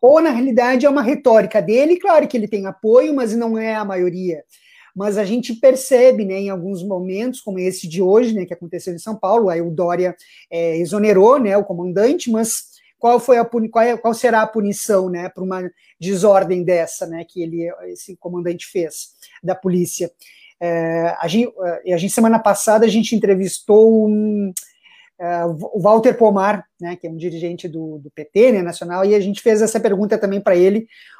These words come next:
porque parece que é uma angústia que a gente, é, encontra nessa discussão, né? Qual a tua percepção sobre isso, assim, né? Ele tem essa, tem uma força muito gr-, tão grande quanto ele diz que tem nas forças militares e, e policiais?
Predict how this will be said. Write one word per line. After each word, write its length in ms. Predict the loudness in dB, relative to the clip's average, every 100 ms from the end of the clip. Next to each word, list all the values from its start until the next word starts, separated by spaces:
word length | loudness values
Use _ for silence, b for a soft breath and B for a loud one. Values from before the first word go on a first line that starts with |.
| _
porque 180 | -2 0
parece 380 | 2 2 2 2
que 60 |
é 20 |
uma 140 | 2 4
angústia 500 | 2 4 4 2 -2
que 80 | -4
a 40 |
gente, 420 | -6 -10 -10 -12 -6
é, 200 | -6 -6
encontra 440 | -6 -6 -6 -10
nessa 200 | -12 -12
discussão, 540 | -10 -10 -4 -2 -2
né? 200 | -4 -8 -12 b b _
Qual 120 | 2
a 40 | 4
tua 100 | 0
percepção 580 | 0 0 -4 -2 -2
sobre 320 | 0 -4 -2 -2
isso, 200 | -4 -6 -16
assim, 180 | -18
né? 140 | -18 -20 b b
Ele 200 | -6 -4
tem 300 | 2 4 4
essa, 520 | 2 0 0 0 -4 -12 _ _ _ _ _ _ -12 0
tem 80 | 2
uma 160 | 2
força 380 | 2 2 2 0
muito 240 | -2 -2
gr-, 180 | -4 -2 2
tão 180 | 4
grande 360 | 4 4 4 2
quanto 680 | 0 -2 -2 -2 -2 -4 -6
ele 200 | -6 -4
diz 260 | -4 -6 -8
que 120 | _
tem 200 | -4 -4
nas 180 | -4 -8
forças 440 | -10 -10 -16 -18 b b _
militares 720 | -8 -8 -2 2 2 2 -4 -8
e, 160 | -10 -12 -14 -16 -20 _
e 260 | -20 -18 -20 -12
policiais? 720 | -12 -4 -2 0 -2 -6